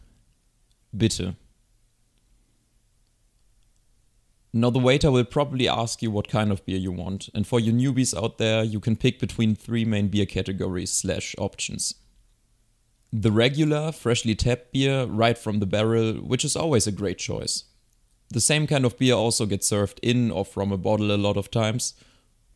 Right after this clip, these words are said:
but you should obviously aim for the tap beer.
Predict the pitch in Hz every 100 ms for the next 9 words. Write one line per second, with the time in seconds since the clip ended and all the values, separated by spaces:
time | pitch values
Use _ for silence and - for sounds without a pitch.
0 | _ - 131 135 135 110 123 123 117 -
1 | 107 107 110 104 104 95 - 98 - -
2 | -